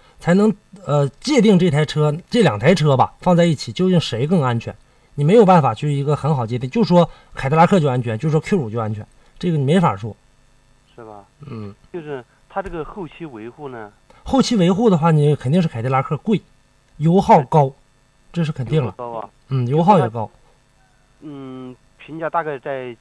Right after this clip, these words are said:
Speaker 2: 基本上在中国油耗大概在多少，多少钱？十几个？
Speaker 1: 凯迪拉克吗？
Speaker 2: 嗯，对。
Speaker 1: 你看的是哪个？四驱的？
Speaker 2: 四驱的二点零T的。
Speaker 1: 呃，四驱二点零T的那个。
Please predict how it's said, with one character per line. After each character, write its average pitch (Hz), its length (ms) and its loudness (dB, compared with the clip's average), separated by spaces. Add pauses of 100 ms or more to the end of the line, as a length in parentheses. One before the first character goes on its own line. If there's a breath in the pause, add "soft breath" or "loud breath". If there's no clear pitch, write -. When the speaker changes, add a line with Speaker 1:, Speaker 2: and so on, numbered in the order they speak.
(140)
Speaker 2:
基 190 60 -18
本 180 120 -14
上 156 140 -10
在 139 140 -12
中 175 180 -14
国 147 120 -12
油 117 140 -16
耗 120 120 -18
大 120 160 -14
概 110 100 -16
在 107 140 -18
多 127 180 -16
少， 113 100 -18 (120)
多 135 120 -14
少 113 100 -14
钱？ 101 240 -20 (160)
十 117 80 -20
几 95 140 -20
个？ 98 140 -20
Speaker 1:
凯 151 160 -6
迪 156 60 0
拉 165 100 4
克 190 200 2
吗？ 147 220 0 (480)
Speaker 2:
嗯， 107 340 -18
对。 151 100 -6
Speaker 1:
你 151 80 0
看 190 200 -2
的 170 80 2
是 160 100 -2
哪 135 160 0
个？ 113 120 -6
四 - 180 -8
驱 135 180 -8
的？ 117 180 -4 (520)
Speaker 2:
四 165 100 -14
驱 156 160 -16
的 143 100 -8
二 147 120 -8
点 139 160 -10
零 113 100 -16
T - 360 -18
的。 - 80 -8
Speaker 1:
呃， 127 60 -6
四 - 180 -8
驱 175 120 -4
二 170 80 0
点 135 140 -4
零 117 140 -6
T 151 160 -2
的 127 100 -4
那 120 160 -6
个。 101 100 -12